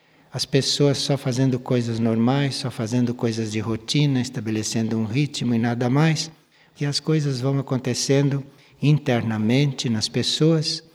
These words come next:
E é bom mesmo que a vida externa não interfira nisso, que a vida externa não fique chamando muito a nossa atenção,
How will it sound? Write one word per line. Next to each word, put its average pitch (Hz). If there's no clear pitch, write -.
E 131
é 143
bom 156
mesmo 160
que -
a 131
vida 110
externa 117
não 139
interfira 156
nisso, 101
que 156
a 156
vida 120
externa 113
não 131
fique 165
chamando 147
muito 143
a 113
nossa 113
atenção, 98